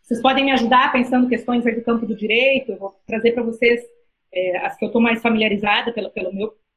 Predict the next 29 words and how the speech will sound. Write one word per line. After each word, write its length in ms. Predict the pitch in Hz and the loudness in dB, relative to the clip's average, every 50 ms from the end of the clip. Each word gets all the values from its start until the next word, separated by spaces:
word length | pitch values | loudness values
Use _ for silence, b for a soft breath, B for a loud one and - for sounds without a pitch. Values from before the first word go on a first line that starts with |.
| _ _ _ _ _ _ _ _ - | _ _ _ _ _ _ _ _ -6
per-, 140 | 226 220 - | -6 -4 -2
percurso 400 | - 208 - - 226 226 - 220 | -4 -4 -2 -2 -2 -2 -4 -6
de 100 | - - | -8 -4
pesquisa. 680 | - 226 220 - - 254 262 254 233 202 - 180 160 - _ _ _ _ _ _ _ _ - | -4 -4 -2 -2 0 0 2 2 2 2 0 -4 -8 -8 _ _ _ _ _ _ _ _ -8
É, 120 | - 185 | -6 -4
por 200 | 185 - 240 233 | 0 0 2 2
exemplo, 300 | 240 226 247 233 - - - _ _ _ _ _ _ _ _ _ _ _ - | 2 0 0 -2 -4 -10 -14 _ _ _ _ _ _ _ _ _ _ _ -8
nos 180 | - 226 240 226 | -4 -2 2 2
últimos 400 | 302 311 311 339 285 277 233 208 | 2 2 2 2 2 2 4 4
anos, 520 | 233 247 269 294 320 302 269 226 185 - | 6 4 6 4 4 4 4 2 2 0
no 100 | 214 214 | -4 -2
campo 180 | - 240 226 226 | 0 0 0 0
da 80 | 220 | -2
psicologia 440 | 220 - - - - 214 202 208 190 | -4 -4 -6 -8 -6 -4 -4 -4 -6
social, 520 | - - 180 - - 226 226 240 247 254 247 | -6 -8 -8 -6 -2 0 2 2 2 2 2
que 80 | 240 | 0
é 40 | 202 | -2
onde 180 | 185 190 190 190 | -2 -4 -6 -8
eu 40 | - | -8
faço 200 | - 170 - _ | -10 -12 -12 _
pesquisa, 580 | - 180 - _ - 233 247 254 226 202 185 - | -14 -14 -12 _ -4 -2 0 0 -2 -2 -2 -2
a 60 | - | -2
gente 200 | 196 214 233 220 | 0 0 0 -2
tem 140 | - 254 247 | 0 -2 -2
feito 260 | 247 262 240 - - | 0 0 0 2 4
muito, 420 | 254 247 254 277 320 - - - - _ - | 6 6 6 6 4 2 -2 -6 -10 _ 2
muito 300 | 247 269 294 320 - - | 4 4 4 4 0 0
trabalho 400 | - 269 233 247 240 240 254 262 | 0 2 4 4 4 4 4 2
sobre 440 | - 277 262 214 269 262 269 - | 2 2 4 4 4 2 2 0